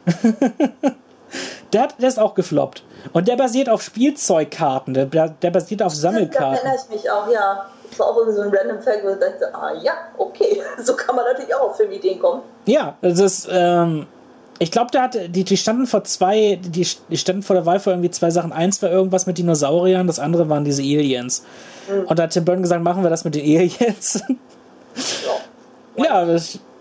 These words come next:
Speaker 1: ja, ich weiß nicht, ich mo-, ich mochte den Film gern. Halt, es ist, äh, ist total dämlich, aber halt wenigstens ehrlich dämlich.
Speaker 2: Mhm.
Speaker 1: Und vielleicht teilweise ein bisschen zu bemüht, aber,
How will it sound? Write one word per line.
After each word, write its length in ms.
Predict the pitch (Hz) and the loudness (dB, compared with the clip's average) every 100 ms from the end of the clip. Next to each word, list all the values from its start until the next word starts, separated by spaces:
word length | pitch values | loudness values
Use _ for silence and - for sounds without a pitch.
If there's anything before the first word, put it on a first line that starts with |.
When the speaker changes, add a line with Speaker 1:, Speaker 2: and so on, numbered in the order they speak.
| - - - - - - - - | -20 -20 -20 -20 -20 -20 -20 -6
Speaker 1:
ja, 200 | 156 131 | -2 0
ich 140 | 131 - | -2 -4
weiß 140 | 135 | -4
nicht, 140 | 185 294 | -2 0
ich 40 | |
mo-, 120 | 240 | 0
ich 140 | 240 - | 0 0
mochte 200 | 170 170 | -2 0
den 140 | 156 | 0
Film 240 | 143 147 139 | 2 0 2
gern. 280 | 135 139 | 2 2
Halt, 240 | 139 139 - | 0 -4 -2
es 220 | 147 - | -2 -2
ist, 220 | 147 - | -2 -4
äh, 160 | - 151 - | -4 -6 -4
ist 260 | 160 - | -4 -4
total 300 | 160 - 160 | -6 -2 -2
dämlich, 500 | 139 139 160 156 147 | 0 0 2 2 2
aber 140 | 143 143 | 2 2
halt 280 | 143 131 - - - | 2 -2 -14 -20 -20
wenigstens 640 | 131 - 147 143 147 143 - | -4 0 0 0 -2 -4 -4
ehrlich 340 | 131 135 143 - | -4 -2 -2 -2
dämlich. 520 | 143 147 143 147 - - - - - - | -2 2 0 0 -6 -20 -20 -20 -20 -10
Speaker 2:
Mhm. 220 | 214 202 196 | -2 -2 0
Speaker 1:
Und 140 | 156 | -4
vielleicht 260 | - 170 165 | 0 -2 0
teilweise 260 | 180 165 160 | 0 0 0
ein 40 | |
bisschen 180 | 156 147 | -2 -4
zu 180 | - 165 | -4 0
bemüht, 420 | 175 175 185 180 | 4 6 6 4
aber, 220 | 151 151 | 2 2